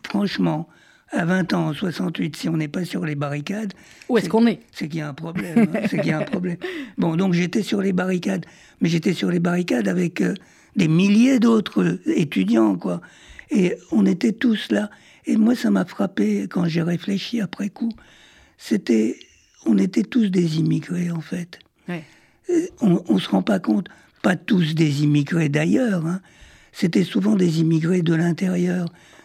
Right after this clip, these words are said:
Speaker 1: des gens qui venaient du Limousin, de Normandie, et cetera. Mais c'est vrai que c'était des gé-, une génération de gens qui étaient, qui ont, qui étaient en rupture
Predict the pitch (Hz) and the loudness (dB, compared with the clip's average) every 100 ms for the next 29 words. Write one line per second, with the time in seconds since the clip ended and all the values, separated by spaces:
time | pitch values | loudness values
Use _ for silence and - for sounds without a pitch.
0 | - 165 151 165 165 151 - 165 165 160 | 0 2 2 2 2 0 0 2 2 2
1 | 165 160 _ _ - 165 143 151 160 175 | -2 -6 _ _ -4 0 2 4 4 4
2 | 180 170 170 175 175 - - _ - 165 | 4 2 2 2 0 -4 -16 _ 0 2
3 | 165 165 165 180 185 170 175 185 190 180 | 4 4 4 4 4 4 4 4 2 0
4 | 170 185 180 311 - - - - - 302 | -2 -4 -4 -4 -6 -12 -20 -2 0 2
5 | 220 233 277 247 123 - _ 202 170 185 | 2 2 2 0 -6 -16 _ -2 0 0
6 | - 214 185 170 370 - 320 - 180 170 | 2 2 2 2 -2 -2 -6 0 2 2
7 | 175 196 208 214 196 - 233 220 - - | 4 2 2 0 -2 -4 -4 -4 -6 -18
8 | _ _ _ 190 175 170 214 190 - 175 | _ _ _ 0 2 2 0 0 0 -2
9 | 165 214 220 208 - _ _ _ - 190 | -2 -4 -4 -6 -14 _ _ _ -4 0
10 | - - _ - - 175 - 214 - 185 | 0 -4 _ -4 -2 0 0 -2 -2 -2
11 | 190 233 202 - 240 226 214 | 2 0 0 -2 2 2 0